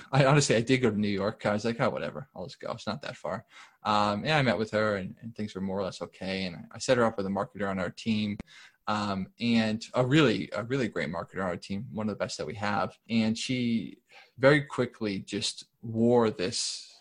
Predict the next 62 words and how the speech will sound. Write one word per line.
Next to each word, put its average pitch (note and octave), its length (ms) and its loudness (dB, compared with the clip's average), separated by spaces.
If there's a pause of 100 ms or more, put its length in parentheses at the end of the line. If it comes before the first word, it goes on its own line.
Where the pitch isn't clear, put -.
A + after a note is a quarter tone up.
this - 160 -10
girl E2+ 280 -2
down. E2 560 -4
I A2+ 60 -10
mean, D2 380 -8
absolutely. F2 420 -4
It B2 40 -2
was, A#2 140 -4
it A#2+ 100 0
was, A2+ 160 -2
like, A2+ 160 0
the A2 80 -2
one G#2 400 0
time, G2 580 -4
uh, F#2 320 -2
after A#2+ 260 0
a G2+ 60 0
couple A#2+ 340 -2
weeks G2+ 300 -6
with G2+ 100 -10
this F#2+ 180 -8
client, F#2+ 480 -4
she, G2+ 340 -8 (220)
she - 120 4
was C3+ 140 6
ready A#2 140 6
to E2 60 -8
just E2 200 -8
quit, G#2 380 2
um, G#2 300 -6
everything. G#2 520 -4 (360)
Um, F2+ 440 -6 (160)
and, G#2+ 120 -4
you G#2+ 60 2
know, G2+ 100 -2 (180)
to A#2 120 0 (140)
think A#2+ 140 0
about G#2+ 200 2
somebody G#2 260 0
who's, A2 120 -4
like, G#2 140 -4
the G#2+ 60 -4
most G2+ 220 -4
positive, G#2+ 400 0
optimistic G#2 580 -4
person G#2 280 -6
you F#2 80 -6
can - 180 -12
think - 240 -4
of, E2+ 160 -4
and F#2 120 -6
then F#2 120 -6
to G2 60 -8
just F#2 180 -12
kinda F#2+ 160 -6
have F#2+ 240 -6
them F#2 220 -10
just - 340 -14
sort G2+ 140 -8
of G2+ 60 -6
worn G2 280 -4
down G2 340 -2